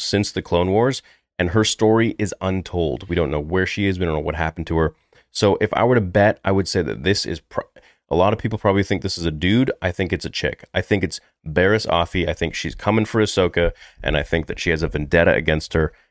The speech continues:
And this is one reason why she, her face is so hidden.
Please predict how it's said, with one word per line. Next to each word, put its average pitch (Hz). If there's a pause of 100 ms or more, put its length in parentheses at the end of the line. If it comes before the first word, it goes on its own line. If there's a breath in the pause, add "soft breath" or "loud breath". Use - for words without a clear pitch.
And 76
this 95
is 87
one 87
reason 80
why -
she, -
her 85
face 98
is -
so 98
hidden. 131